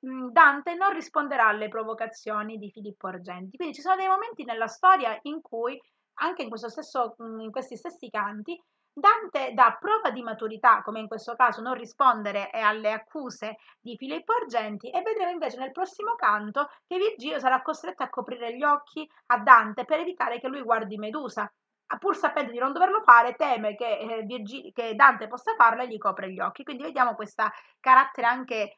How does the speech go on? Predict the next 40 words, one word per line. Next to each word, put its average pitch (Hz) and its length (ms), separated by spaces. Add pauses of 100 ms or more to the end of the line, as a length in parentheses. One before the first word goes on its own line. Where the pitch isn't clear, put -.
(100)
ehm, 214 720
eh, 165 220 (380)
molteplice, 226 800
insomma, 208 480
della, 214 340
nella 254 260
figura 208 320
di 202 120
Dante 196 300
personaggio. - 720 (520)
Arrivati 427 480
all'altra 226 420
sponda, 220 500
quindi 254 180
arrivati 277 340
sotto 311 280
la 208 100
città 349 300
di 415 120
Dite, 240 380
praticamente 254 880 (160)
Virgilio 285 500
vorrebbe 233 460
fare 214 160
entrare 208 420
Dante, 202 380
ma 330 160
i 359 80
demoni 220 500
bloccano 220 380
il 196 80
passaggio 202 640
e 320 100
quindi 220 260
non 294 160
permettono 214 720
a 254 120
Dante 202 380
di 190 120
entrare. 170 480